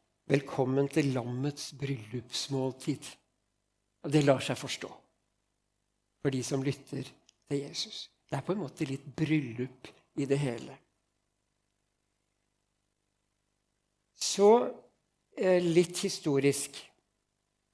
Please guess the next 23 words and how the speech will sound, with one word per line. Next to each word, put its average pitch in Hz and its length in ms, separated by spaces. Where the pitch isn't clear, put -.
Eh, 151 220
du 151 160
må 170 100
f-, 170 240
eh, 254 320
f-, - 720
kontrollere 156 440
tida, 135 360
Eirik. 143 400
Det 139 100
er 135 120
jeg 147 120
dårlig 127 260
på. 156 140
Ehm, 147 640
på 214 240
vei 185 520
inn 175 180
i 208 160
urkirkens 160 840
husfellesskap 175 1040
og 160 140
menighetsliv, 160 720